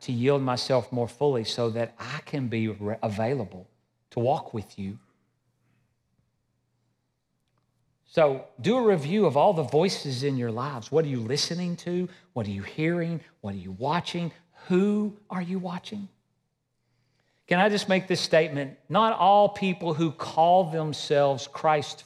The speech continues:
followers stand for the truth as defined by God in His Word. That's why you diligently need to stay in the Word to know what the truth is because of God's Word through the leadership of the Holy Spirit so that you will be able to recognize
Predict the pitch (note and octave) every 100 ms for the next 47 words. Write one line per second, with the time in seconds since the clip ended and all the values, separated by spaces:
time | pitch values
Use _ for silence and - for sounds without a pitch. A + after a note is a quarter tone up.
0 | - D3 B2+ A#2 G#2+ G#2 A2 _ _ _
1 | _ _ _ _ _ _ _ - C#3+ D3+
2 | D#3 - D#3 D3 - B2+ A2 G2+ A#2+ A2+
3 | B2 - B2 B2 A#2+ A2+ A#2 A2 A#2+ A2
4 | F2+ F#2 G#2+ G#2+ G#2 G2 - C2 - _
5 | _ _ _ _ _ A#2 _ _ C#3+ C#3+
6 | C#3+ _ _ _ _ _ _ _ _ _
7 | _ _ _ _ _ _ - - - _
8 | _ _ C3+ F3+ - D#3 D3 D3+ C3+ C#3+
9 | F3 F#3 D#3+ F3 D#3+ E3 D3+ D#3 C3+ -
10 | D#3 C#3+ D#3 E3+ D3 B2+ B2 C3 - C3
11 | A#2+ C3 D3+ D3+ C#3+ B2+ - D3+ C#3+ C#3
12 | C#3 C3+ - B2+ - C#3 D3 C3+ C3 B2+
13 | B2+ B2 B2+ B2 A#2+ C#3 B2+ A#2+ C3+ B2+
14 | C#3+ B2 B2 B2 B2 A#2+ - - C3 A2+
15 | B2+ A#2+ A#2 C3 E3+ D3+ C#3 C3 B2+ -
16 | A#2+ B2+ B2 A2+ A2 A2+